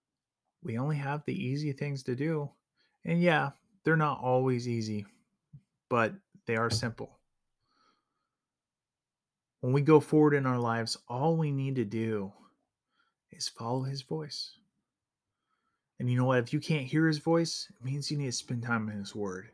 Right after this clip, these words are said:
It means you need to take the time in the morning to just get up. And even if it's for five minutes, just be like, "God, for five minutes, I want to spend time with you." For five minutes, I wanna read your word.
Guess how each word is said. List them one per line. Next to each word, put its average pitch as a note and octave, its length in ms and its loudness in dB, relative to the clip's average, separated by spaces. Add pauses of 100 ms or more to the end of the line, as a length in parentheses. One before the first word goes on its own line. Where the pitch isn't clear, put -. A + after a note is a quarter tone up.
(220)
It - 360 -16
means D3 280 2
you D3+ 80 0
need C#3 140 0
to B2 100 0
take D3 260 -2
the C3+ 60 -2
time C3 480 -2 (320)
in D3 160 0
the D#3 80 2
morning C3+ 560 0 (240)
to B2+ 160 -4
just A#2+ 360 -2 (120)
get C3 160 2
up. D3 300 2 (520)
And C3 160 -2
even E3+ 220 0
if E3 120 -6
it's F3 140 -4
for E3 140 -6
five E3 360 -6
minutes, F3 420 -2
just - 320 -8 (260)
be C#3 100 -8
like, A#2 240 -8
"God, C3 320 -10 (680)
for - 100 -14
five C#3+ 300 -4
minutes, C3+ 360 -2
I A#2+ 40 -4
want G#2 140 -4
to - 40 -6
spend C3 220 -6
time B2+ 220 -6
with A2+ 180 -8
you." A#2 300 -4 (680)
For A#2 60 -12
five B2+ 280 0
minutes, C3 360 -4
I - 20 -6
wanna G2+ 220 -6
read A#2 240 -4
your A#2+ 100 -4
word. A2 400 -4